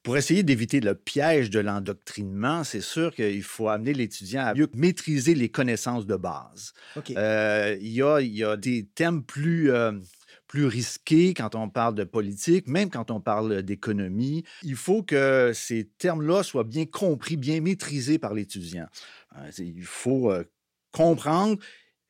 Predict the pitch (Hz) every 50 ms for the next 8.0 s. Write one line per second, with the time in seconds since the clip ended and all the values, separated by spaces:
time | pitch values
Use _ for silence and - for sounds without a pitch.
0 | _ - - 185 190 165 175 180 185 175 - 143 135 135 120 - - - 156 185
1 | 208 - - 110 92 110 104 - 160 123 - - 120 139 127 - - - 117 -
2 | - - _ _ - - - 120 113 98 127 120 107 107 95 110 156 160 120 95
3 | - 110 107 - - 101 - 113 131 120 - 147 123 - - - 135 131 135 143
4 | 151 156 147 - - - - - - 101 101 - 123 - 117 110 - 123 - -
5 | 107 95 - 139 143 123 123 92 - - 123 104 98 95 - 98 - - _ _
6 | _ _ _ _ _ _ - - 185 175 185 214 226 214 160 147 131 135 139 135
7 | - 165 160 151 - - - - - 131 - - 131 135 143 160 185 202 196